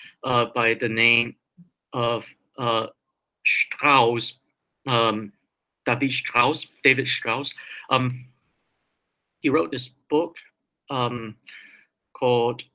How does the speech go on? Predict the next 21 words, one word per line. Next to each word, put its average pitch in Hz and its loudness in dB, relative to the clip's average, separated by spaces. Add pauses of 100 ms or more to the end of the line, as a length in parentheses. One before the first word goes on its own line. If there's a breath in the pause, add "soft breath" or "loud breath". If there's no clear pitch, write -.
(320)
Das 117 -2
Leben 143 -4
Jesu, 135 -2
the, 139 0
the 147 0
Life 175 6
of 151 -2
Jesus 139 -2
Critically 139 -6
Examined. 107 -6 (300)
It 135 -8
was 127 -6
one 135 -4
of 127 -12
the, 123 -4 (160)
uh, 113 -2 (1500 loud breath)
um, 117 -2 (1040)
forerunners 127 4
of, 123 -2 (840 loud breath)
uh, 117 -2 (420 loud breath)
modern 131 0